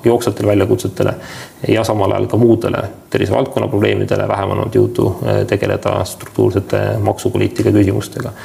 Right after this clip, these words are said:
Mis puudutab erinevaid ideid, nende tagakiitmist, mittekiitmist, siis, eh, meil on Jüri Ratasega mitmes küsimuses sarnane maailmavaade. Et on see hoolduskindlustuse küsimus, on need muud sellised, eh,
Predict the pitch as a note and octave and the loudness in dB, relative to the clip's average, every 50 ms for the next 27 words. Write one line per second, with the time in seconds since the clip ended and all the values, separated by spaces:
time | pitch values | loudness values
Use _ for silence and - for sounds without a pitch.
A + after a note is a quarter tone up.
0 | - - - - - - - - - A#2 A2 A2+ G#2+ A2 A2 A2+ G#2 G2 - G#2 | -16 -16 -16 -14 -14 -14 -6 0 0 0 2 2 2 2 2 2 0 0 0 0
1 | G2+ C3 C3 A#2+ - - G#2 A#2+ A#2+ A#2 A2 G2+ B2 B2+ C3 A2 G#2+ A#2 A2 G#2 | 2 4 4 4 2 0 0 -2 -2 -2 -2 -2 0 0 0 0 2 2 2 2
2 | - F#2+ F#2 - B2 B2+ B2+ A2+ G#2+ G#2+ G#2 G#2 - - - - - - - - | 2 0 2 2 2 0 2 2 2 2 2 0 0 -4 -6 -4 -2 -2 -2 -2
3 | - - A#2+ A2 A2+ A#2+ B2+ B2+ B2+ C#3+ C3+ C3 B2 B2+ - B2 - B2 A#2+ A#2+ | 0 0 2 2 4 4 4 4 4 4 4 4 2 2 0 0 0 0 2 2
4 | B2+ A#2+ - A2+ G#2 - - C3 - C3 A#2 A2+ A2 - C3+ B2 A#2 A2 A#2+ C3 | 2 0 0 -2 -2 0 0 0 0 0 -2 -2 -2 -2 -2 -2 0 0 2 2
5 | A#2 B2 C3 B2 - - G#2 F#2+ - - - A2+ - - G#2+ A2 - B2 B2 A#2 | 2 4 2 2 2 0 -4 -8 -8 -10 -10 -8 -4 -2 -2 0 2 2 2 2
6 | A#2+ - - B2 A#2+ A2 - - A2 A#2 A#2 A2+ - A#2 A#2 A#2 - - A#2+ A#2 | 0 0 0 0 0 2 2 2 2 4 4 4 4 2 2 0 -2 -2 -4 -2
7 | - - C3 A#2+ A#2+ - A2+ G#2+ A2 G#2+ - A2 G#2+ - - - A2+ A2 | 0 2 2 2 2 2 0 0 0 0 0 -2 -2 -2 -2 0 0 0